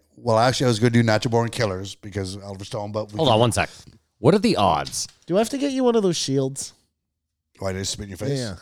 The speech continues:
Speaker 1: Sorry.
Speaker 2: What are they? Oh, it doesn't matter. You guys are riding dirty,
Speaker 1: Dirty.
Speaker 2: so let it go.
Speaker 3: I still don't like it.
Speaker 2: Well, whatever. Um, what are the odds that Oliver Stone himself is on the podcast and they don't talk about Natural Born Killers?
Speaker 1: Well, wait a second.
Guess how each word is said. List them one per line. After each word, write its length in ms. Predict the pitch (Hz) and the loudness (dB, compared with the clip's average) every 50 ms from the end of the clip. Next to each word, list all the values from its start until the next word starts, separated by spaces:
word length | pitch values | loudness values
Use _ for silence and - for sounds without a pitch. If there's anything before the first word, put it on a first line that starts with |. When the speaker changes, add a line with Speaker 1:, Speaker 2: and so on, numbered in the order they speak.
| _ _ _ | _ _ _
Speaker 1:
Sorry. 240 | - - 87 85 80 - | -20 -18 -18 -18 -16 -6
Speaker 2:
What 160 | 80 117 156 | -2 -2 0
are 40 | 185 | 0
they? 100 | 185 - - | -2 -2 0
Oh, 80 | - 113 | 0 0
it 80 | 87 - | 0 0
doesn't 160 | 120 123 131 | 0 0 2
matter. 140 | 135 120 92 | 2 4 4
You 40 | 85 | 4
guys 100 | 101 113 | 2 2
are 60 | 120 | 2
riding 480 | 92 87 92 95 101 92 92 87 76 71 - | 2 2 4 4 4 2 0 -2 -4 -4 -2
dirty, 240 | 98 95 92 87 - | 0 2 2 4 4
Speaker 1:
Dirty. 280 | 554 554 - 107 92 | 4 4 4 0 -4
Speaker 2:
so 120 | - - 95 | -4 -6 -2
let 220 | 85 - 208 185 | 0 2 2 2
it 120 | - 165 | 0 0
go. 200 | 160 180 82 76 143 | 0 0 0 0 0
Speaker 3:
I 140 | 147 170 170 | 0 0 0
still 240 | - - - 208 165 | 0 0 0 -2 -2
don't 180 | 131 107 95 | -2 -6 -10
like 240 | 90 101 104 98 82 | -8 -8 -8 -8 -8
it. 180 | 80 82 90 82 - | -10 -12 -14 -14 -8
Speaker 2:
Well, 260 | - 190 185 165 143 _ - | -4 -4 -2 -4 -4 _ -8
whatever. 260 | 82 71 71 - - - _ _ - - _ - | -6 -6 -6 -8 -12 -18 _ _ -20 -20 _ 0
Um, 400 | - 107 110 110 110 110 107 101 - - _ _ _ | 2 4 6 6 4 4 2 -2 -6 -16 _ _ _
what 100 | - 135 | -2 0
are 60 | 185 214 | 4 4
the 100 | 240 180 | 6 8
odds 260 | 147 143 127 110 90 | 8 8 6 6 4
that 120 | 107 - | 2 2
Oliver 360 | 104 101 120 151 175 151 156 | 4 4 6 6 4 4 4
Stone 360 | - - - - 123 117 113 101 | 2 2 4 4 6 6 6 6
himself 680 | 107 101 - - - - - 107 104 87 76 - - - _ _ _ | 4 2 2 0 0 2 2 4 4 2 0 -2 -8 -20 _ _ _
is 120 | - 107 - - | -10 -6 -2 2
on 220 | 113 110 110 107 | 4 4 4 4
the 100 | 98 98 | 2 2
podcast 760 | - - 101 98 98 92 80 - 92 80 76 78 - - - _ _ _ _ | 2 2 2 4 2 2 0 -2 -2 -2 -4 -6 -8 -10 -10 _ _ _ _
and 120 | - 107 92 | -8 -2 0
they 100 | 120 131 | 2 4
don't 180 | 143 151 135 - | 4 4 2 2
talk 280 | - 127 117 110 101 | 2 2 2 2 2
about 180 | - 98 98 95 | 0 -2 0 2
Natural 320 | 92 90 90 90 - 104 | 2 2 2 0 0 -2
Born 200 | 90 92 92 90 | -2 -2 -2 -2
Killers? 480 | 82 - 98 98 92 90 82 80 - - - _ _ _ _ _ _ _ _ _ _ _ _ _ | 0 0 0 2 2 2 0 0 -4 -8 -12 _ _ _ _ _ _ _ _ _ _ _ _ _
Speaker 1:
Well, 220 | - 143 131 131 135 | -2 0 0 2 2
wait 220 | 139 147 139 113 | 2 0 0 0
a 20 | 110 | -2
second. 420 | - 120 98 85 92 95 98 | -2 -4 -4 -4 -6 -8 -10